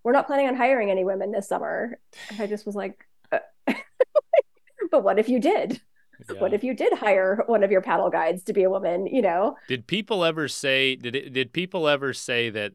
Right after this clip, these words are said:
Speaker 2: it was the lack of applications that, that they were limited to that? You know what I mean?
Speaker 1: Yeah, that's a good question. No, I think there just was always some sort of excuse or, "Oh, well, we just, you know, we,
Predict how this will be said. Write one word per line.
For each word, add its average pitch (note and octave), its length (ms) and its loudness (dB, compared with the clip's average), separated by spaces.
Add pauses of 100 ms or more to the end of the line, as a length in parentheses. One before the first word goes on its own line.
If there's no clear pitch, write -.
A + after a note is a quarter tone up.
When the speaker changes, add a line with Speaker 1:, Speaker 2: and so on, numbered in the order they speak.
Speaker 2:
it A2+ 100 -4
was G#2 220 -8
the G2 140 -8
lack G2 340 -8
of F#2+ 100 -10
applications F#2 840 -12
that, F#2 240 -10
that F2+ 220 -10 (240)
they G#2+ 100 -4
were F2+ 140 -8
limited G2 380 -10
to A#2 80 -6
that? B2 240 -4 (420)
You A2+ 100 -8
know A2 60 -2
what A2 100 -4
I A2 40 -8
mean? A#2 240 -8 (420)
Speaker 1:
Yeah, G#3 440 4
that's A3 180 -2
a B3 40 -6
good A3 140 -2
question. F#3 400 -6 (100)
No, D#4+ 260 6
I D4+ 120 2
think D4+ 180 -4
there D#4+ 100 -2
just D#4 180 -6
was C4+ 200 -4
always A3+ 360 2
some A3 140 -4
sort G#3+ 200 -2
of G#3 80 -2
excuse F#3 520 0
or, F#3 220 2
"Oh, C#4+ 240 6
well, C#4 120 6
we C4+ 100 2
just, C4 140 -2
you B3+ 60 0
know, A#3 80 4
we, B3+ 140 2